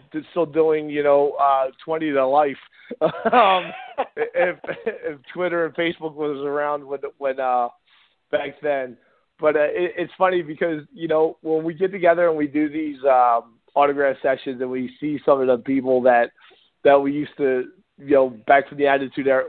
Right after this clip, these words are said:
we all say the same thing. Thank God we didn't have social media the way we have it now back then. We, all of us,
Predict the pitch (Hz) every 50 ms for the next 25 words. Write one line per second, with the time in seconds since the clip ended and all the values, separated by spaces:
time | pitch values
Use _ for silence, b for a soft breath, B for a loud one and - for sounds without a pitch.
0 | 135 139 147 156 - - _ - 131 131 135 135 131 127 113 - - 127 120 117
1 | 113 120 - - 120 117 117 107 - 123 113 107 101 - _ _ _ _ _ _
2 | _ _ - 151 165 175 170 180 170 160 160 156 143 139 143 139 143 147 143 151
3 | 151 143 139 - - 147 143 135 - 156 143 135 135 139 139 135 139 135 131 123
4 | 127 123 131 131 131 127 131 139 135 147 131 131 123 131 123 - - 127 127 123
5 | 123 123 120 - - 117 120 120 - - 127 123 120 117 113 107 104 117 117 117
6 | 127 131 123 120 - _ _ b b b b b _ _ - 151 165 180 185 180
7 | 170 160 139 139 135 120